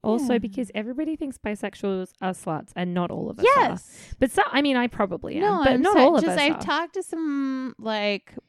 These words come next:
Speaker 2: people who really do not understand what bisexuality is, and it infuriates me. Uh, and I am glad that at least in this moment they were like,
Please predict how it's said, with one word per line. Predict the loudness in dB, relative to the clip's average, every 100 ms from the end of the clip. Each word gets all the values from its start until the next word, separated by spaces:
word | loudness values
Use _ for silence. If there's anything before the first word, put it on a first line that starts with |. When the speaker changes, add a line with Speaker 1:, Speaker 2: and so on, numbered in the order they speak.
| _
Speaker 2:
people | -10 -6 -4 -4
who | -4 -2
really | -2 -2 -2
do | -2
not | -2 -2
understand | -2 -4 -6 -8 -6
what | -6
bisexuality | -6 -8 -8 -14 -10 -8 -8 -8
is, | -10
and | -8 -10
it | -8
infuriates | -10 -10 -10 -10 -8 -6 -8 -12
me. | -14 -14 -14 -20 _ _ _ _ _ -6
Uh, | -4 -4 -4 -8 -10 -12 -14 -18 _ _ _ _
and | -14 -12
I | -10 -10 -10 -10
am | -10 -10 -12 -16 -18
glad | -10 -4 -2 0 -2
that | -4 -6 -8
at | -10
least | -8 -10 -10
in | -8
this | -10 -10
moment | -10 -8 -10 -8
they | -8
were | -8
like, | -8 -10 -12